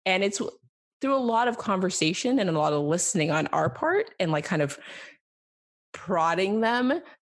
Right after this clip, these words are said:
to kind of understand what their money mindset is. And the rea-, and surpr-, to my surprise, <laughs> there's a lot of things about parenthood that have surprised me, this being one of them. Our kids have their own money personalities, you know, and they're very different from me and my husband's.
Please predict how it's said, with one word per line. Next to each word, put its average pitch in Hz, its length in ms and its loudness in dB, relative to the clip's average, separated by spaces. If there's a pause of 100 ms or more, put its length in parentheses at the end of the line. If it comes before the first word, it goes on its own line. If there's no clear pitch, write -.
to - 160 0
kind 196 180 -2
of 180 140 -2
understand 156 720 0
what 147 140 -4
their 143 160 2
money 135 240 -2
mindset 135 420 0 (140)
is. - 100 -4
And 180 120 0
the 170 60 -2
rea-, 190 240 0
and 196 220 -2 (1080)
surpr-, - 400 -4
to - 80 -4
my 226 200 2
surprise, - 640 -2 (220)
<laughs> 554 200 -2
there's 381 160 4
a 294 80 2
lot 427 240 2
of 440 80 0
things 302 200 0
about - 160 0
parenthood 185 420 0
that 185 80 2
have 185 200 0
surprised 175 460 0
me, 349 260 0 (220)
this 190 240 -2
being 165 240 0
one 151 140 0
of 170 100 -2
them. - 340 0 (720)
Our 202 80 0
kids 294 300 -4
have 311 200 0
their 254 220 2
own 214 220 2
money 208 220 0
personalities, 202 840 -2 (260)
you 202 120 -2
know, 220 120 2
and 196 280 0 (800)
they're 180 180 0
very 185 300 2
different 226 320 -2
from 202 120 0
me 190 80 2
and 208 80 2
my 233 100 2
husband's. 196 680 0